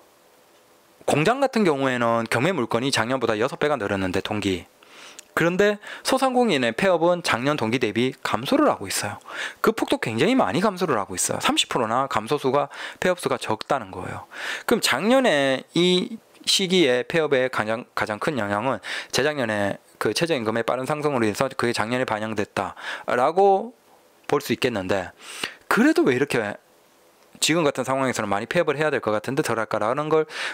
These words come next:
우리가 추측해보면 이 기사에도 있는 저 단어 존버라는 거예요.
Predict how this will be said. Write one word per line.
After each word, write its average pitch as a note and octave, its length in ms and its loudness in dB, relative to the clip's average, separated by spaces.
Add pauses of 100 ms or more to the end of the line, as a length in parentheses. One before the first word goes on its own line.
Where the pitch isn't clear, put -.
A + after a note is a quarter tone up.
우리가 D3+ 200 4
추측해보면 C#3 640 -2
이 D#3+ 100 0
기사에도 C3 400 -2
있는 G2 340 -4 (140)
저 A2 140 0
단어 G2 340 -4
존버라는 G#2+ 580 -2
거예요. G2 220 -6